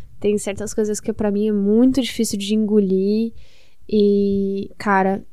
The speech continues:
já quebrei muito pau por causa de política. Hoje, hoje, nesse exato momento da minha vida, eu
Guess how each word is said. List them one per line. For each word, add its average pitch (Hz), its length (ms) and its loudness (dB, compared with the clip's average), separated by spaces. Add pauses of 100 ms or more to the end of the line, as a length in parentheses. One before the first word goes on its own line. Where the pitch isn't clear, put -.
(140)
já 214 200 -2
quebrei 240 440 0
muito 220 640 -2
pau 202 320 -2
por 202 160 -18
causa 214 180 -6
de 196 120 -10
política. 208 760 -4 (760)
Hoje, 294 640 8 (100)
hoje, 202 400 2
nesse 214 360 -4
exato 254 440 -4
momento 269 380 -2
da 202 80 -6
minha 208 240 -8
vida, 190 420 -8 (920)
eu 196 580 0